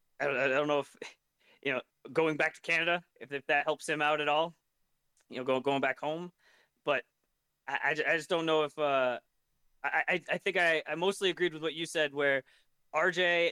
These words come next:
and Randall are both too streaky. And so when they're both off and that O G can just be a little more consistent and that you might be able to build off of that. But, eh,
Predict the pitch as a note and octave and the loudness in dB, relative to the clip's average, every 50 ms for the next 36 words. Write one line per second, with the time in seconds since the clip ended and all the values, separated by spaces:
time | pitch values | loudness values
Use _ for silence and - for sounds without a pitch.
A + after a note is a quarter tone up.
0 | - - D#3+ D#3 D3+ D3 D3 C#3+ C#3 C3 A#2+ C#3 D#3 D#3+ E3 E3+ D#3 D3+ C#3+ C#3 | 0 -2 -2 0 0 0 -2 -4 -6 -8 -4 -2 0 0 0 0 0 0 0 0
1 | C3 C3 - - _ _ _ - C3+ C#3 B2+ - - D3+ D#3 E3+ E3+ D#3 - - | -2 -4 -6 -10 _ _ _ -8 -8 -8 -8 -6 -2 0 0 0 0 -4 -10 -18
2 | - - _ - - - G3+ G3 F#3 - - - E3+ F3+ F#3+ - A3 A3 A3 A3+ | -20 -20 _ -12 -8 -6 -6 -6 -4 -6 -4 -2 0 0 0 0 -4 -4 -4 -6
3 | G#3 - _ _ _ _ _ _ _ _ C#3+ - - E3 D3+ D3 C#3+ C#3+ C#3 C3 | -8 -12 _ _ _ _ _ _ _ _ -14 -6 -2 -2 -2 0 -2 -2 -4 -2
4 | - D3+ D#3+ F3+ F3 - - - - D#3+ E3+ D#3+ D3 C3+ C3+ - - _ _ _ | 0 0 0 0 0 -6 -10 -4 0 2 2 2 2 0 -4 -8 -16 _ _ _
5 | - C#3+ C#3+ C#3 C3 C3 - - D#3 E3+ E3+ D3+ - E3 F3+ F3 E3 D3+ C#3 - | -10 -8 -6 -4 -4 -4 -2 -2 -2 -2 -2 -4 -4 -2 -2 -2 -2 -2 -4 -8
6 | _ - D#3 C#3+ D3 C#3 - - D#3 D3 C#3 C3+ C3+ C3+ C#3+ E3 E3+ F3 E3+ E3+ | _ -10 -8 -6 -6 -8 -6 -2 -2 0 0 0 -2 -2 0 0 2 2 0 2
7 | E3 E3 D#3+ D#3+ D3 - D3 C3+ - - - F3+ - - - D3 C3+ C3 - _ | 2 2 2 2 0 -2 -10 -12 -10 -6 -6 -6 -6 -4 -4 -4 -4 -4 -8 _
8 | _ _ _ _ _ - - C3+ C#3+ C#3 D3 D3 D3 C#3+ - D3 C#3+ C3+ C3 B2+ | _ _ _ _ _ -12 -6 -4 -2 -2 -2 -2 -2 -2 0 0 0 0 0 -4
9 | A#2 - D3+ C#3+ C#3 B2 B2 A2 A#2+ - A#2+ A#2 A2+ G#2 G2 - _ _ _ C3 | -4 -2 -2 0 0 -2 -4 -6 -6 -8 -10 -10 -10 -10 -10 -14 _ _ _ -8
10 | A#2+ A2+ - _ _ - - _ _ _ _ - C#3 | -8 -8 -10 _ _ -20 -20 _ _ _ _ -8 -8